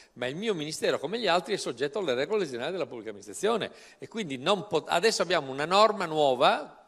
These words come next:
giusta, che prevede che prima di fare nuove assunzioni dovremo assorbire il personale delle province. Se abbiamo voluto a furor di popolo e anche, insomma, vabbè, eh, eh, sopprimere le province,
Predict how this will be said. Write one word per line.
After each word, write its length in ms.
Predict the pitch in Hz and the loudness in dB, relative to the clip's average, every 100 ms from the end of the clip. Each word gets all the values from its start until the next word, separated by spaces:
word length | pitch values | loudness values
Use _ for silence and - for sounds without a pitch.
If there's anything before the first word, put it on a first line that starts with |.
| - | -16
giusta, 580 | 120 110 - 220 226 - - - _ | -12 -8 0 2 0 -8 -20 -20 _
che 160 | - 165 | -4 0
prevede 400 | 175 202 240 170 | 4 6 6 4
che 140 | 147 | 0
prima 280 | 147 220 233 | -2 -4 -4
di 80 | 165 | -2
fare 200 | 190 180 | 0 0
nuove 220 | 170 185 | 0 0
assunzioni 440 | - 175 220 254 220 | -2 -4 0 0 0
dovremo 280 | 165 202 | -2 -2
assorbire 500 | 180 - 175 165 240 | -2 -4 -4 -4 -4
il 80 | 220 | -2
personale 340 | 175 - 180 185 | -2 -2 -2 -2
delle 140 | 151 | -2
province. 600 | 160 208 233 180 123 101 - - | 0 -2 -2 -4 -4 -4 -8 -20
Se 160 | - 170 | -6 -2
abbiamo 340 | 160 233 226 | 2 2 2
voluto 380 | 175 208 202 202 | 2 2 2 0
a 40 | |
furor 300 | 131 151 185 | -2 0 -2
di 120 | 175 143 | -2 2
popolo 640 | 151 - 117 104 87 - _ _ _ | 2 2 0 -4 -6 -10 _ _ _
e 120 | 127 | -4
anche, 300 | 151 175 175 | -2 -2 -4
insomma, 300 | 139 151 123 - _ _ | -8 -8 -12 -14 _ _
vabbè, 220 | - 117 - - - - - - | -6 -6 -6 -18 -20 -20 -20 -4
eh, 320 | 151 139 143 - | 2 2 2 -4
eh, 600 | 139 123 120 117 110 107 | -4 -2 -2 -2 -4 -4
sopprimere 480 | - 160 202 233 190 | -2 -2 0 2 2
le 80 | 139 | 2
province, 680 | 160 147 117 - 147 180 | 0 0 -4 0 2 2